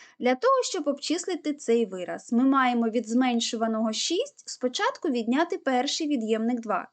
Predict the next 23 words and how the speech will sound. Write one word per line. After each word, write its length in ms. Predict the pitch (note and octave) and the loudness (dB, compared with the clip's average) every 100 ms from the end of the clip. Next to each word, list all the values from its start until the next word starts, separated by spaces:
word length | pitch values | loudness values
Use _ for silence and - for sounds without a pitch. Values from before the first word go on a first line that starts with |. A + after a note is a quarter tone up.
| _ | _
Шість 380 | - F4+ F4 E4 | -4 -2 0 4
мінус 300 | D4 D4 C4 | 4 4 2
два 340 | G#3 F3+ - _ _ _ _ _ _ - | 0 -2 -2 _ _ _ _ _ _ -18
буде 300 | - A#3 A#3+ | -2 0 2
чотири. 680 | C#4+ - B4 B3+ G#3 F#3 F#3 | 0 0 0 0 -2 -4 -6
Різницю 580 | - C4 C4 C#4 B3+ B3+ | 0 2 4 4 4 2
записали 560 | A#3 A#3 B3+ B3+ A3+ A3 | 2 2 2 2 4 2
вгорі 340 | G#3 A3+ C4+ | 2 2 2
над 220 | G#4+ D4 | 2 0
першим 440 | - G#3 G#3 D4+ C#4+ | 0 -2 0 2 2
знаком 440 | C4+ F#3+ - C#4 | 2 -4 0 2
мінус. 480 | C#4 G3+ - - - _ _ _ _ _ _ _ - | 2 2 -6 -12 -20 _ _ _ _ _ _ _ 0
Тепер 360 | A#3+ C#4 C4 | 2 4 4
від 180 | A#3+ A#3 | 2 2
різниці 520 | B3+ B3+ B3+ A#3+ - | 2 4 4 2 -2
чотири 500 | G#3+ B3+ A#3+ A4 D5 G4 | -4 -4 0 2 4 4
віднімаємо 760 | C4+ C4 B3+ D4+ B4+ C#5+ C5+ C5+ C5+ - | 4 6 6 4 2 -2 -6 -8 -8 -6
другий 580 | A3 C#4+ D4 D4+ C#4+ F#4+ | 0 4 4 4 4 2
від'ємник 640 | F#4+ C#4+ C4 C4+ D4+ F4 | 0 2 4 4 4 2
два. 360 | F4+ E4 G3 - _ | 2 2 0 -6 _
Чотири 400 | - C#4+ B3+ A3 | -4 0 2 0
мінус 260 | G3+ A3 C4 | -2 -2 -2
два 340 | D4+ A#4 E5+ | 0 0 0